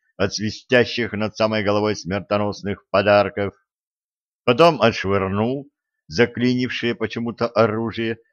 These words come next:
опять рванул саблю и кинулся в атаку, разбрасывая кроссовками груды мелодично звякающих гильз.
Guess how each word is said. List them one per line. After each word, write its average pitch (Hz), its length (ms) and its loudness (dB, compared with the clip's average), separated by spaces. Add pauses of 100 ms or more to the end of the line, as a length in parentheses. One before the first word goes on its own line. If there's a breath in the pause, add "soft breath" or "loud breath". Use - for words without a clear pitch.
(180)
опять 107 520 4
рванул 117 480 0
саблю 113 640 0 (640)
и 139 280 0
кинулся 127 720 -2
в - 20 0
атаку, 87 800 0
разбрасывая 127 960 -2
кроссовками 104 1040 -2 (380)
груды 127 800 -2
мелодично 110 840 -2
звякающих 87 1120 -2 (100)
гильз. 73 480 -12